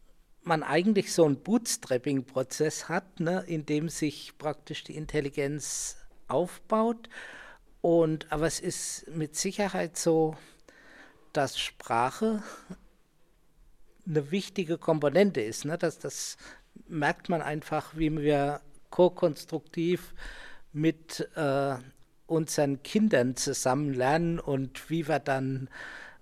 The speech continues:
ähm, das Lernen strukturieren,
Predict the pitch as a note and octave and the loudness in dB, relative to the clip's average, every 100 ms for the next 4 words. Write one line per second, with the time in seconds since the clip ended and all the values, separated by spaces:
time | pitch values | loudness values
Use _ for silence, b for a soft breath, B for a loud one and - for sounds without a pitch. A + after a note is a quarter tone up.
0 | - - C3+ C3 B2 A#2 - C3 B B | -20 -4 -2 0 -4 -8 -12 -16 B B
1 | B B B B E3 B B B B B | B B B B -20 B B B B B
2 | B B B B - b b b b b | B B B B -20 b b b b b
3 | b - - C#3+ - - B2+ B2+ E3 E3+ | b -16 -2 0 0 -2 2 4 4 4
4 | D3 - - - D3+ - B2+ C3+ D#3+ F3 | 2 -2 -2 2 2 0 -2 -2 6 6
5 | D#3+ D#3+ | 6 2